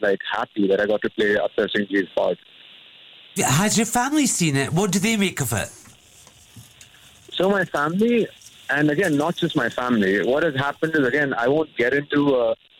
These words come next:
Speaker 1: uh, the numbers game because that is, again, not in my hands. Uh, that is decided by various factors. But what I will say is, whatever feedback I've got, uh, first I'll tell you what my family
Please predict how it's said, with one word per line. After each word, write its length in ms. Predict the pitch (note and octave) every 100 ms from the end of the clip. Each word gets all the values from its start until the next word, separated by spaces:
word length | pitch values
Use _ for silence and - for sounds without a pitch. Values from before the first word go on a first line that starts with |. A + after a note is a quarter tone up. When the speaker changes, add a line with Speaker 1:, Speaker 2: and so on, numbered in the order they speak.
| - A2+
Speaker 1:
uh, 320 | G#2+ G#2 G#2+ B2+
the 100 | A#2+
numbers 400 | B2 C#3 D#3+ E3+ -
game 200 | F#3+ F#3+
because 180 | D3 C#3+
that 200 | A#2+ C3
is, 120 | C#3+ B2+
again, 200 | C3 A2+
not 180 | A#2 C3
in 100 | C3
my 200 | C3 C3
hands. 340 | B2+ D#3 F3 - -
Uh, 220 | G#2 G#2 -
that 180 | A2 B2
is 60 | A#2+
decided 360 | G#2+ B2 A#2 -
by 120 | A2
various 260 | G#2 A#2 -
factors. 220 | D3 -
But 80 | D#3+
what 80 | D#3+
I 80 | E3
will 240 | D#3+ G3+ -
say 100 | A2
is, 120 | G2 G2
whatever 340 | A2 D3+ F#3+ -
feedback 380 | D3 - B2+ A2+
I've 160 | G2+
got, 240 | - F#2 - - - - - - -
uh, 280 | A#2 A#2 A#2+ -
first 240 | G3+ G3
I'll 120 | F#3 D#3
tell 180 | D3+
you 80 | D3
what 120 | C3+
my 100 | B2+ A2+
family 320 | G2 F#2+